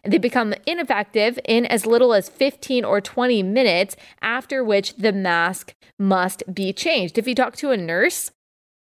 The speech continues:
that used to, you know, if they were wearing masks with a flu patient, for example, in the hospital,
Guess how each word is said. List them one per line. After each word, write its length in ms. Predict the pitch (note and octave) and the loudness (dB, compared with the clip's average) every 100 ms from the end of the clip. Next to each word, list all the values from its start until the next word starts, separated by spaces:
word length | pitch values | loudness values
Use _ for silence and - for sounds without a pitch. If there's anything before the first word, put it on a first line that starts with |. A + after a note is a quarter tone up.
| _ | _
that 260 | A3+ G#3 G3 | 0 0 0
used 240 | A#3 - | -4 -4
to, 120 | - | -4
you 120 | - G#3 | -2 0
know, 160 | F#3 | 2
if 120 | F3+ - | 2 2
they 120 | A3+ | 2
were 160 | B3 | 2
wearing 300 | A#3 A3 G3+ | 2 0 0
masks 520 | F#3+ F3+ G3 - - - | 0 -2 -4 -10 -12 -4
with 160 | G3 | -4
a 40 | F#3 | -4
flu 260 | - F#3+ | -2 -2
patient, 500 | G#3 A#3+ A#3 C4+ C#4 - - - - | 0 0 0 0 -2 -4 -20 -20 0
for 120 | A#3 | 0
example, 480 | G#3 G3+ G3+ G3+ B3+ | 2 0 0 0 0
in 140 | G#3 | 0
the 80 | F#3 | -4
hospital, 680 | F3+ E3 G3+ - C4+ D4+ | 0 -2 -2 0 2 2